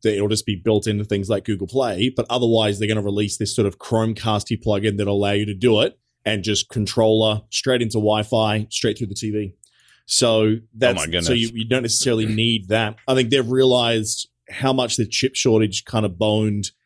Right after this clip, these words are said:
Speaker 1: how much they wanted to pivot to, uh, Series X straight away. And now they just don't have to. So even they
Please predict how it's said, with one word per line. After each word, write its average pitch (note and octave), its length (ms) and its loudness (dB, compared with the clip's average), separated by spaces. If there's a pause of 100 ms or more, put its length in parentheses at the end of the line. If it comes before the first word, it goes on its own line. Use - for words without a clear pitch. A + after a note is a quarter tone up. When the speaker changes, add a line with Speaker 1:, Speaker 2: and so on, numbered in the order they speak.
(180)
Speaker 1:
how A#2 160 0
much A2+ 220 -2
they G#2+ 100 2
wanted G#2 260 0
to G#2+ 80 -6
pivot A2+ 380 -2
to, G#2 340 -2 (120)
uh, G2+ 180 0
Series G#2 380 -2
X G#2+ 200 -2
straight A2 160 0
away. A2 300 -2 (500)
And G#2+ 140 2
now A2 160 2
they G#2 140 2
just G2 160 -4
don't G2 160 0
have G#2 200 -6
to. G2+ 240 -4
So A2 360 2 (380)
even C#3+ 320 2
they A#2+ 400 0